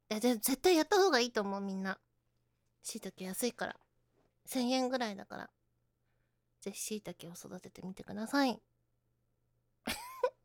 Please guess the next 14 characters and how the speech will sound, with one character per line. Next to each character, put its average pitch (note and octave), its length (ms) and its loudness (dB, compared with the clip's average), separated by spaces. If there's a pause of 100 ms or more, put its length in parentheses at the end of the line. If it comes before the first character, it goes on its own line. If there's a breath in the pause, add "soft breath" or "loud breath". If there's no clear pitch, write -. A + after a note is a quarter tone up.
(640 loud breath)
そ - 160 -10
ん A3 80 -4
な G#3 100 -4
感 A3 220 -6
じ G3+ 120 -12
で、 G#3+ 300 -2 (420)
長 G#3 220 0
瀬 A3 140 -8
ゆ A3 80 -6
ず A#3+ 60 -10
は A#3+ 160 -6
で A#3+ 140 -8
し - 80 -14
た。 C4+ 280 4